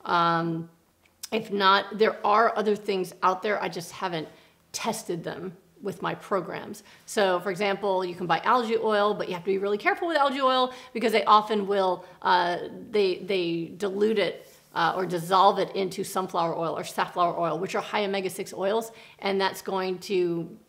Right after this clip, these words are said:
get, you're gonna lose the effect of getting more omega-three. So if you find one that's maybe in coconut oil or olive oil, that could do it, but the dosages are usually pretty small. Um, there are some other ones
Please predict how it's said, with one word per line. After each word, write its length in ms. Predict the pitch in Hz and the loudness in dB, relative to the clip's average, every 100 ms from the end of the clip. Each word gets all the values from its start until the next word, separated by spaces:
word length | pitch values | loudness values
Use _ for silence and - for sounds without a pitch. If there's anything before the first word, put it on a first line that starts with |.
| - _ | -20 _
get, 420 | 202 202 202 - | -4 -2 -4 -4
you're 120 | 233 226 | -2 2
gonna 140 | 220 | 2
lose 260 | 202 220 214 | 2 0 0
the 100 | 190 | -4
effect 320 | 185 196 180 | -2 -4 -4
of 80 | 165 | -6
getting 200 | 175 180 | -4 -4
more 140 | 170 | -6
omega-three. 600 | 160 156 165 - 190 180 | -6 -8 -10 -6 -2 -2
So 340 | 180 170 156 160 - _ - | -2 -6 -6 -8 -18 _ -6
if 120 | - | -6
you 80 | 208 | -6
find 340 | - 190 196 | -2 -2 -2
one 160 | 185 185 | -2 -4
that's 200 | 170 - | -6 -8
maybe 360 | 175 170 165 | -8 -6 -6
in 200 | 156 160 - _ _ | -6 -8 -12 _ _
coconut 360 | - 185 175 156 | -8 -6 -6 -4
oil 220 | 175 160 | -2 -2
or 80 | - | -2
olive 300 | 175 180 180 | -2 -2 -2
oil, 420 | 175 175 170 - | -4 -2 -4 -6
that 200 | 165 175 | -8 -8
could 180 | - 180 | -10 -4
do 160 | 185 185 | 0 0
it, 160 | 180 | -2
but 120 | 185 | -6
the 80 | 175 | -8
dosages 560 | 170 185 180 185 185 180 | -4 -4 -4 -10 -10 -6
are 60 | |
usually 360 | 185 185 185 214 | -6 -6 -4 -6
pretty 280 | 214 208 220 | -6 -8 -8
small. 520 | 220 196 190 190 190 - - - | -6 -4 -2 -2 -4 -12 -20 -6
Um, 520 | - 190 180 175 175 - - _ - | 2 4 4 2 -4 -10 -20 _ -4
there 300 | 185 226 - | 4 4 6
are 440 | 208 208 208 208 | 8 8 8 4
some 400 | 208 - 226 214 | -4 2 2 2
other 240 | - 202 208 | 0 2 2
ones 300 | 196 185 | 2 0